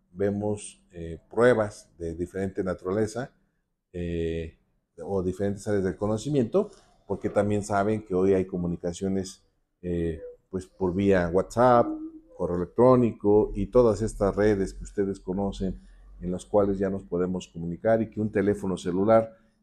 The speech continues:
cuenta con todas las herramientas necesarias y suficientes para poder tener comunicaciones,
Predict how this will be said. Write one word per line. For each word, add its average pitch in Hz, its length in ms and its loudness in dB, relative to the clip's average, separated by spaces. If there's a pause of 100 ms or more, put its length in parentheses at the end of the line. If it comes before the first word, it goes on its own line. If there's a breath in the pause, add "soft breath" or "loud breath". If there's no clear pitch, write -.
(100)
cuenta 110 400 0
con 92 200 -6
todas 123 280 4
las 92 160 0
herramientas 101 520 -4
necesarias 95 460 -6
y 92 140 -18
suficientes 95 540 -12
para 87 180 -10
poder 95 280 -4
tener 92 260 -6
comunicaciones, 92 920 -6